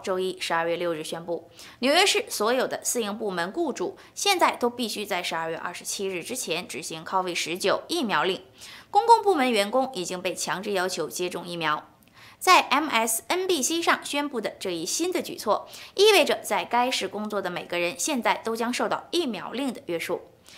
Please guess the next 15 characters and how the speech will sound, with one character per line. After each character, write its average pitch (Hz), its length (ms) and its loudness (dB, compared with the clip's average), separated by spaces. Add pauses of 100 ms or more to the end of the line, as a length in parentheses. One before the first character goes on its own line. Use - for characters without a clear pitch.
(200)
他 440 140 6
们 466 120 8
越 453 100 10
是 - 120 0
普 - 240 -6
通 269 380 -2 (100)
员 190 220 0
工， 233 260 4
就 202 160 -2
越 277 180 0
可 - 220 -6
能 156 220 -8
说 311 260 0
“好 - 300 -8
吧， - 320 2